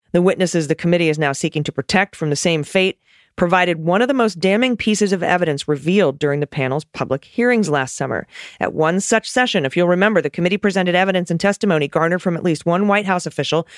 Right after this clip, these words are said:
who was interviewed on July eleven of last year and whose identity was protected because they're still employed at the White House in a role with sensitive national security responsibilities. Quote, "We all knew what that implicated and what that meant,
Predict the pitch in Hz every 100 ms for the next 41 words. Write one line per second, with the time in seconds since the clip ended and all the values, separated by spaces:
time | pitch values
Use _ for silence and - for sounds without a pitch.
0 | - - 190 170 170 185 220 165 147 175
1 | 156 156 156 147 143 196 156 156 160 151
2 | 143 - 202 151 123 - _ - 165 170
3 | 160 156 156 175 190 175 175 - 247 247
4 | 160 143 - 143 147 135 - 180 180 180
5 | 185 175 165 151 151 190 175 147 139 -
6 | - - - 180 175 156 139 147 156 -
7 | 160 156 185 175 170 127 - 151 - -
8 | 190 202 196 135 - 131 120 120 117 -
9 | - - - - 170 190 - _ _ _
10 | _ _ - 190 - 185 208 262 240 165
11 | 147 160 151 - 160 - 175 180 160 147
12 | 139 139 143 135 156 143 180 185 123